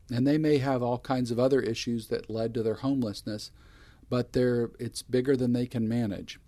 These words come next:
And so they're homeless, they're struggling. Now, the ninety percent, we get them busy applying for jobs. So we work with Career Source, part of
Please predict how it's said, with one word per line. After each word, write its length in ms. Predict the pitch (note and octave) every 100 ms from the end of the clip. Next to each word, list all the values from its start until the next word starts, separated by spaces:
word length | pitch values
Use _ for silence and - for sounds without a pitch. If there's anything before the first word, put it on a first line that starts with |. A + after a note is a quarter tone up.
| - - - -
And 300 | A#2 A#2+ A2+
so 140 | B2+
they're 160 | A#2+ A#2+
homeless, 500 | C#3 C#3+ D#3+ E3+ -
they're 200 | A#2 G2+
struggling. 680 | - C#3 C#3+ C#3 C#3 C3+ - - - -
Now, 380 | A2+ C3+ B2+ -
the 140 | A#2 A#2
ninety 420 | B2+ G#3+ B3 -
percent, 600 | A2 F#2 - F#2+ D3 - - - - - - - - - - - - - - C3
we 140 | D3
get 180 | D#3+ -
them 160 | B2+
busy 420 | A#2 C#3+ C3 F3 F3 - -
applying 480 | - - C3 C3+ D3+
for 160 | C#3 C3
jobs. 480 | C3 B2 C3+ C#3 A#2
So 80 |
we 120 | G#2 G#2
work 280 | G#2 A2+
with 160 | G#2+ -
Career 360 | - G2+ A2+ B2
Source, 360 | - B2+ C3+
part 240 | - G#2 G2
of 180 | F#2+